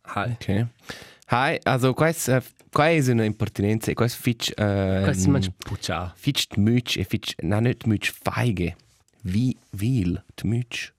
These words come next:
Speaker 2: senza coraggio, tschaius.
Speaker 1: <laughs> Qua è
Speaker 2: Qua è
Speaker 1: tschaius.
Speaker 2: fitch tschaius.
Speaker 1: Ah, è già ser.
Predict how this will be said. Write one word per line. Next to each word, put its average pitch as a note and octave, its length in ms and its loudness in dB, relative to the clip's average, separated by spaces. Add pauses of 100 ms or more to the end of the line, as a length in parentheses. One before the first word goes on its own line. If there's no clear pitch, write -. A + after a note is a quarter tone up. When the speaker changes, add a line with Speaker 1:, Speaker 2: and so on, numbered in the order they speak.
Speaker 2:
senza - 320 -2
coraggio, G2+ 520 0
tschaius. A2+ 840 2 (180)
Speaker 1:
<laughs> - 180 -14
Qua E3+ 100 2
è - 160 -4
Speaker 2:
Qua E3 140 4
è - 20 4
Speaker 1:
tschaius. C#3 260 4
Speaker 2:
fitch - 280 0
tschaius. G#2 640 2
Speaker 1:
Ah, A2 200 2
è G#2+ 80 2
già G#2 200 2
ser. F2 360 -2